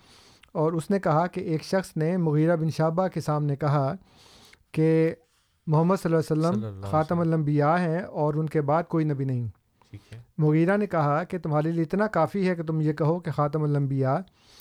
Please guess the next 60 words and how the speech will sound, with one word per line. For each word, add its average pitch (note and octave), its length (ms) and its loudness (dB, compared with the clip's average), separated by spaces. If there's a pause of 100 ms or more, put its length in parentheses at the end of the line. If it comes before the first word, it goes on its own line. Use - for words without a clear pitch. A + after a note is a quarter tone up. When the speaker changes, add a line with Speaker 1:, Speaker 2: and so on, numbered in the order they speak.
(280)
Speaker 1:
کیونکہ E3+ 240 2
ہم E3+ 180 2
یہ F#3+ 100 2
باتیں D#3+ 340 2
کیا F3 240 0
کرتے D3+ 320 -2
تھے D#3+ 240 0
کہ E3+ 120 -6
عیسیٰ E3+ 340 -2
علیہ D#3 120 2
السلام D3 420 0
نکلیں C#3+ 400 0
گے، B2+ 140 -2 (520)
بس D3+ 100 2
Speaker 2:
جی۔ C#3 60 2
Speaker 1:
جب D#3+ 160 4
وہ E3 60 2
نکلیں F3+ 400 0
گے F#3 100 0
تو F#3 120 -4
پھر D#3 160 -2
وہ D#3+ 80 0
ان D3+ 60 2
سے D#3 100 -2
پہلے E3+ 260 2
بھی E3+ 140 0
ہوں C3+ 140 0
گے B2+ 60 -4
اور A#2+ 60 -2
بعد C3+ 200 0
میں F3+ 100 0
بھی D#3+ 160 -2
ہوں C3+ 160 -2
گے۔ C3+ 80 -8 (260)
Speaker 2:
ٹھیک G#2 240 -8
ہے۔ A2+ 80 -14 (500)
Speaker 1:
اس D#3 140 -2
لیے F#3+ 280 2 (460)
وہ E3 100 0
کہتے F3+ 260 0
ہیں G#3+ 60 2
کہ G#3+ 120 -4
خاتم E3 340 0
الانبیاء D#3+ 460 2
کا F3+ 140 -2
مطلب E3+ 280 -2
یہ E3+ 140 2
نہیں G#3+ 240 2
ہے G#3+ 60 0
کہ G3 120 -2
آپ F3 140 0
کے F3 80 -2
بعد D#3+ 120 0
نبی E3+ 220 0
کوئی D3+ 200 0
نہیں A#2+ 140 -6
ہے۔ A2+ 100 -6 (920)
اور E3 80 -2
یہی F#3+ 200 2
بات D#3+ 260 0